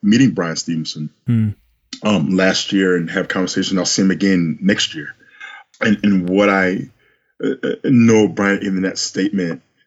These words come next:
Speaker 1: just saying, "I don't wanna punish America, but I wanna liberate America."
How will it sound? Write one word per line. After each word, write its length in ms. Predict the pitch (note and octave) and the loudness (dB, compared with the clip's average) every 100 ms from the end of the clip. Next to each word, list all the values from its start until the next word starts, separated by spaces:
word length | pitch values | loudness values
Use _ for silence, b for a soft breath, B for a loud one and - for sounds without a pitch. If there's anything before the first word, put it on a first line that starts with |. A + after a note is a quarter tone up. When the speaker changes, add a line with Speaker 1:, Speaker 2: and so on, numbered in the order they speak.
| - | -14
Speaker 1:
just 480 | F#2+ G2+ G2 F#2 - | -4 0 0 -2 -4
saying, 320 | G#2+ F#2 F2+ | -2 -2 -2
"I 80 | G#2 | -2
don't 160 | G2+ F#2+ | 0 0
wanna 220 | G2 E2+ | -2 -4
punish 560 | - - G2 F#2 - G2 | -8 -6 -2 -2 -2 -2
America, 420 | F2 F2 E2+ E2+ | -2 -4 -6 -6
but 160 | D#2+ | -4
I 40 | E2+ | -2
wanna 240 | F2 E2 | -2 -2
liberate 300 | E2+ E2+ F2 | 0 0 0
America." 540 | D#2+ D#2 D2+ D2+ D#2+ | 0 -2 -2 -6 -12